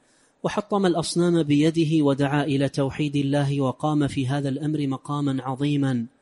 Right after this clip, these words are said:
قال الله تعالى: "وإذ قال إبراهيم رب اجعل هذا البلد آمنا واجنبني وبني أن نعبد الأصنام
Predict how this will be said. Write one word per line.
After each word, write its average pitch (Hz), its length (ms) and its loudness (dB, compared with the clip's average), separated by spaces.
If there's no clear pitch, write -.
قال 143 200 0
الله 135 380 2
تعالى: 143 500 -2
"وإذ 135 320 -2
قال 143 300 -4
إبراهيم 135 760 -2
رب 143 300 -4
اجعل 135 400 -2
هذا 135 360 -2
البلد 135 460 -2
آمنا 170 600 0
واجنبني 139 840 0
وبني 135 600 -2
أن 127 120 -2
نعبد 135 380 -6
الأصنام 127 920 -2